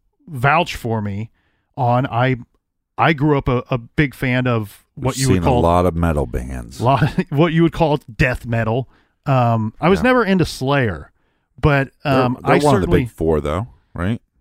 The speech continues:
Speaker 2: Metallica,
Speaker 1: Yeah, I mean,
Speaker 2: Megadeth,
Speaker 1: I mean, I don't wanna,
Speaker 2: Anthrax.
Speaker 1: I don't wanna disrespect anybody. I never considered them one of the big four.
Speaker 2: Mm-hmm.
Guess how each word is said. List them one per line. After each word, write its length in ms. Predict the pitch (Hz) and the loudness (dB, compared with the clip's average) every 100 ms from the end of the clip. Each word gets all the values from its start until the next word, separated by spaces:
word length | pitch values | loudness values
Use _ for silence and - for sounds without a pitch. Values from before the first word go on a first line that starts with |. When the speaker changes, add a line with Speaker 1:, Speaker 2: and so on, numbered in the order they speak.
| - - - - _ | -20 -20 -20 -20 _
Speaker 2:
Metallica, 600 | 87 90 85 82 87 85 | -6 -2 -2 -2 -2 0
Speaker 1:
Yeah, 160 | 190 190 | 0 0
I 140 | - 208 | 0 0
mean, 100 | 214 | 0
Speaker 2:
Megadeth, 160 | 175 | 0
Speaker 1:
I 40 | 196 | 0
mean, 120 | 220 | 2
I 120 | 208 | 4
don't 200 | 220 196 | 2 2
wanna, 180 | 185 180 | 2 0
Speaker 2:
Anthrax. 260 | 87 90 - | -2 -4 -2
Speaker 1:
I 60 | |
don't 80 | 214 | 0
wanna 160 | 202 147 | 2 0
disrespect 640 | 147 - 123 - 143 - | -2 -2 -6 -2 -2 0
anybody. 400 | 120 113 117 117 143 | -4 -2 -2 -2 0
I 180 | 160 | 0
never 260 | 185 165 143 | 2 0 0
considered 520 | 139 123 151 143 135 | -4 -2 0 0 0
them 280 | 135 131 131 | 0 0 -2
one 260 | 123 139 131 | -2 0 0
of 240 | 117 113 | -4 -2
the 120 | 131 | -2
big 260 | 113 131 120 | 0 -2 -2
four. 500 | - 123 120 127 - | -2 -2 -2 -4 -6
Speaker 2:
Mm-hmm. 300 | 76 67 127 | -6 -6 -8